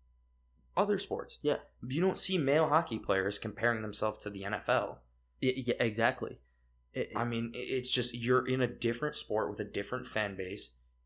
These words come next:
Speaker 1: and different pay gaps. But you're a hundred percent correct in the sense of the women should be paid,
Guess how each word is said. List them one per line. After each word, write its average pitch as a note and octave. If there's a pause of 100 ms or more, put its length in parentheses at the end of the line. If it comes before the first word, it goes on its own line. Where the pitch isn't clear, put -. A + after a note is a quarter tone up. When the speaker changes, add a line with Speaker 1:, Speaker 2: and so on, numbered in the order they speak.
(540)
Speaker 1:
and G2+
different G#2
pay C#3
gaps. F#2 (380)
But A2+
you're G#2
a G2+
hundred C3
percent A2
correct -
in A2
the G#2
sense A#2
of G2 (600)
the G2
women G#2+
should G#2
be G#2+
paid, G2+